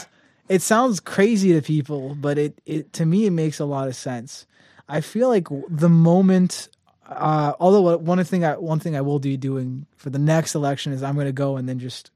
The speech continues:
cross out that I'm not actually voting for anyone so that I am exercising the right, 'cause I do think the right to vote is very important. I just think as a journalist, when you go out and you vote, you almost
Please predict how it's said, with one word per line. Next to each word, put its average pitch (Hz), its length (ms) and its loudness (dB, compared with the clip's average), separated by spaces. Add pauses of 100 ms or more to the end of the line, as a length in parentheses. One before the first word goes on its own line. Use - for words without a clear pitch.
cross 135 380 -6
out 131 160 -6
that 120 100 -10
I'm 120 140 -8
not 117 260 -10 (220)
actually 120 300 -14
voting 127 280 -10
for 131 140 -12
anyone 135 220 -8
so 135 120 -10
that 127 100 -8
I 131 100 -8
am 139 80 -6
exercising 135 680 -8
the 120 80 -8
right, 120 400 -10 (380)
'cause 175 120 0
I 180 80 2
do 196 160 6
think 165 180 0
the 139 60 -4
right 139 160 -2
to 127 60 -12
vote 131 180 -4
is 120 80 -10
very 123 160 -8
important. 127 480 -10 (520)
I 165 100 0
just 202 140 2
think 202 140 0
as 165 100 0
a 160 60 0
journalist, 156 640 -4
when 151 120 -6
you 147 80 -4
go 165 200 0
out 175 220 2
and 143 120 -4
you 135 100 -6
vote, 135 380 -2 (640)
you 160 200 -8
almost 220 720 -4